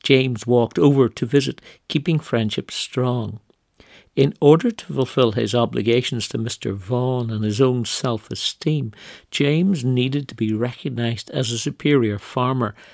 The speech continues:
and indeed he was. James could perform many farm tasks as well as the best farm labourer,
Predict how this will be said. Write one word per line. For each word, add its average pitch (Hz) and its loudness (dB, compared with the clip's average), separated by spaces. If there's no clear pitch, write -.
and 156 4
indeed 120 -2
he 107 -6
was. 123 0
James 131 4
could - -4
perform 117 0
many 131 -2
farm 123 0
tasks 107 -6
as 104 -4
well 123 2
as 113 0
the 110 0
best 120 -4
farm 113 -6
labourer, 139 2